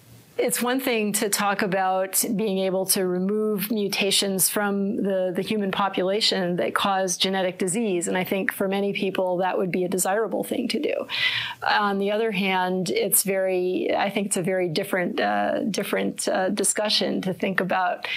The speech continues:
uh, using a technology like this to create, uh, enhanced human beings, people that are taller or have a certain eye color or, or other kinds of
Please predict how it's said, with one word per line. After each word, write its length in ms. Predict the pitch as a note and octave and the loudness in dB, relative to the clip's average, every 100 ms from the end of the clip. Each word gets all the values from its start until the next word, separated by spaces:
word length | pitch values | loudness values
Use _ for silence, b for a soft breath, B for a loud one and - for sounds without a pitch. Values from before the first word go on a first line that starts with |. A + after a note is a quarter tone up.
| B B - | B B 0
uh, 180 | F#3+ F3+ | 2 2
using 800 | F#3 G#3 G3+ G3 F#3 F3+ F3 - | 0 0 0 0 0 2 0 0
a 100 | G3 | 0
technology 680 | G3 F#3+ F#3+ F3+ F3+ E3 F3+ | 0 0 0 2 2 2 2
like 260 | F3+ F3 | 0 0
this 320 | F#3+ F3+ - - | -2 0 0 0
to 420 | - F#3 F3 E3+ B B B - | 0 0 0 -2 B B B -2
create, 640 | - G3+ F3 F3 F3 - | 0 2 2 0 0 0
uh, 160 | G3+ F3 | 0 0
enhanced 600 | F#3 D3 G#3 A3 G#3 - | 0 -2 0 0 0 0
human 240 | F3+ F3 | -2 0
beings, 400 | F#3 F#3+ F3 - | 0 0 0 0
people 260 | G3+ F3+ F3+ | 0 0 0
that 120 | F3+ | 0
are 140 | F3 F3 | 0 -2
taller 580 | - A3 F#3+ F3 F#3 F#3+ | -2 0 0 0 0 0
or 300 | F#3 F3 F3 | 2 2 2
have 340 | F3+ F3+ F#3+ | 2 0 0
a 140 | F3 | 0
certain 260 | F3 F3+ F3+ | 2 0 2
eye 200 | F3+ G3 | 0 0
color 520 | - - - - G3 | 0 0 0 0 0
or, 160 | F#3+ F3 | 0 0
or 240 | - F#3+ | 0 0
other 220 | G3 F#3+ | 0 -2
kinds 320 | F3 F#3+ F3+ G3 | -2 -2 0 -2
of 180 | F3 | -4